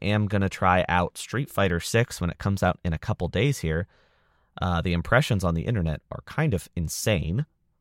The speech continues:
I thought this game would be, like, a solid, like, eight out of ten kind of, kind of affair, but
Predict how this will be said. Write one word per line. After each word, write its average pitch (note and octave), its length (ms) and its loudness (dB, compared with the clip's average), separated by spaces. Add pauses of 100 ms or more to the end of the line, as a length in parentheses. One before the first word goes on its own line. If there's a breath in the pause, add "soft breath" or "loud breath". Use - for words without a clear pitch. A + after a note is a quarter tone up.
(600)
I G2+ 140 2
thought C3 180 4
this G#2+ 140 -2
game G2+ 180 2
would F#2 140 2
be, F#2 120 4
like, E2 240 2
a E2+ 60 -4
solid, F2+ 480 2
like, D#2 300 -4 (500)
eight F2+ 180 -2
out F2+ 160 4
of F2 80 0
ten F#2+ 300 0
kind G2+ 200 2
of, A2 140 -4 (100)
kind A2+ 220 0
of A2 80 0
affair, F2 520 0
but F2 140 0